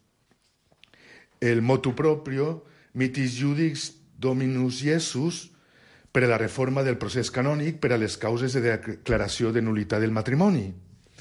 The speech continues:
I el Papa sempre introdueix el motu explicant quines són les raons per les que el vol fer. Per això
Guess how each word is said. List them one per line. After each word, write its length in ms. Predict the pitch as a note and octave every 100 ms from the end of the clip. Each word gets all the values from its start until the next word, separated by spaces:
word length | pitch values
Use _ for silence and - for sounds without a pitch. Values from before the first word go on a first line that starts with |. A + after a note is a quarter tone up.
| - - - - - _
I 80 | A#2+
el 100 | A#2+
Papa 240 | C3 C3+ C#3+
sempre 540 | - E3+ F3 E3+ D#3+ G3 F#3+ - - - _ _ _ _ _ _ _ _ _ _ _ _ _ _ _ _ _ _
introdueix 840 | C3 B2+ B2+ A#2+ D3 D#3 F3 E3 - - -
el 120 | A#2+ B2+
motu 480 | E3 F3 F#3+ G#3 G#3+ - _ -
explicant 680 | C3 - B2+ B2+ D3 F3 F#3 - - _ _
quines 300 | - F3+ F3+
són 160 | C#3 A2+ D3
les 100 | -
raons 460 | D#3 B2+ C#3+ - - - _
per 160 | C3 B2+
les 180 | C#3 - -
que 140 | F3 - -
el 140 | G#2+
vol 160 | G2+ F#2 -
fer. 180 | - - - - _ _ _ _ _ _ - - - - - - - - - - -
Per 140 | - -
això 240 | - B2